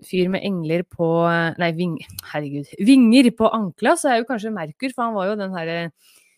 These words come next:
eh, romerske guden som kom med beskjeder, var det ikke det? Altså, dere får bare slakte meg i kommentarfeltet hvis dette er, eh, feil. Men det er liksom det her med å bringe visdom og kunnskap videre, kjære tvilling.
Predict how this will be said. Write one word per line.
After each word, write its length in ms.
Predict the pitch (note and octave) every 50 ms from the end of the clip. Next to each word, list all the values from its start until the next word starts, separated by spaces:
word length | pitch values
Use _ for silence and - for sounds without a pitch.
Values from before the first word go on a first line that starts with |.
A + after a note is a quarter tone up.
| _ _ _ _ -
eh, 400 | F#3 F3 E3+ E3+ E3+ E3 E3+ E3+ E3 E3 D#3+ D#3+ D#3 D3 - _ E3 D#3+
romerske 400 | E3 E3 E3 E3 - - - F3+
guden 320 | D#3+ E3 D#3 C#3+ D#3+ F#3 F#3
som 200 | - - F3+ F3
kom 220 | - - D3+ D3+
med 120 | D3+ D3+
beskjeder, 380 | D#3 E3+ - - F#3 G3+ A#3 B3
var 100 | G#3 F3
det 80 | E3+ E3+
ikke 160 | - F3+ G3
det? 120 | A3+ C4 C#4
Altså, 260 | B3+ G#3 G3 - G3+ F#3
dere 160 | F#3+ F#3 F3
får 160 | E3 F#3+ E3+ D#3+
bare 380 | - F3 E3 D3+ D#3 F3+ G3+ A3 A3
slakte 400 | G#3+ G#3 - - G#3 - _ -
meg 220 | E3+ E3+ F3+ F#3+ F#3+
i 120 | F#3+ F#3+ F#3
kommentarfeltet 680 | - G#3 G#3+ G#3 G3 F#3 E3+ - - F#3 F3 - -
hvis 160 | F#3+ G3 G3+
dette 240 | - - F3+ - E3
er, 300 | F3 E3 - E3+ F3 F3+ F3
eh, 180 | F#3+ F#3 F#3 F#3
feil. 360 | - - A3 A#3+ D4+ F4 D#4 _ _ _ _ _ _ _ _ _ _ _ _ _ _ _ _
Men 80 | -
det 80 | B3 C4+
er 80 | C4+ B3+
liksom 220 | B3 B3 A#3+ A#3
det 120 | A#3 A3+
her 360 | G#3 G3+ F#3 F3+ F#3+ F#3+ F#3+ F#3+
med 180 | F#3 G3 G3
å 720 | - - - G3+ G3+ G3+ G3+ G3+ G3+ G3+ G3 G3+ G3 F#3+ F3 F3 _ _ _ _ _ _ _ -
bringe 800 | E3+ - A#3+ A#3 A#3 A3 F#3+ E3 E3 D3+ D#3+ F3 F#3+ G#3 G#3+ F#3 - - _ _ _ _ _ -
visdom 600 | F3+ F#3+ A3+ A3 G3 F3 - - - E3 F3 F3
og 100 | F#3 -
kunnskap 480 | - - A3+ G3+ F3 - - - F#3+ F#3+
videre, 640 | G3+ F#3 G#3+ G#3+ G3 E3+ D3 C#3 D3 F3+ G#3+ A#3 A3+
kjære 320 | - G#3+ F3+ D#3 D#3 D#3
tvilling. 400 | - F#3 F3 D3 C#3 D3+ E3 E3